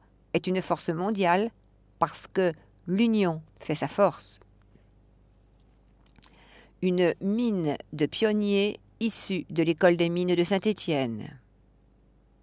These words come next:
Jean-Baptiste Boussingault, mille huit cent dix-huit,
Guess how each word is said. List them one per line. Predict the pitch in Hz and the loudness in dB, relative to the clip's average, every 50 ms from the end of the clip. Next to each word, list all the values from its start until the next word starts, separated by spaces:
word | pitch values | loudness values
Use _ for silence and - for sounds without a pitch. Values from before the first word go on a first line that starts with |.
| _ _ _ _ _ _ _ - - - - - - - - _ - | _ _ _ _ _ _ _ -20 -20 -20 -20 -20 -20 -20 -20 _ -10
Jean-Baptiste | - 151 160 175 214 196 175 160 190 208 208 - - 269 269 - - - - 202 180 - | -8 -4 2 6 6 6 8 6 6 4 4 2 -4 -4 -4 -4 -4 -2 0 0 0 0
Boussingault, | - 143 139 185 233 277 - - 247 226 220 214 196 156 170 165 156 156 156 - _ _ _ _ _ _ _ - | -2 -4 -4 -2 0 0 0 2 2 2 2 2 2 2 2 2 2 0 -4 -10 _ _ _ _ _ _ _ -6
mille | 151 160 185 190 | -4 -4 -2 -2
huit | 202 233 | -2 -2
cent | 220 - 226 220 | 0 0 0 0
dix-huit, | 202 220 208 190 185 170 165 156 156 - - - - | 0 -2 -4 -4 -4 -4 -6 -6 -6 -10 -16 -18 -18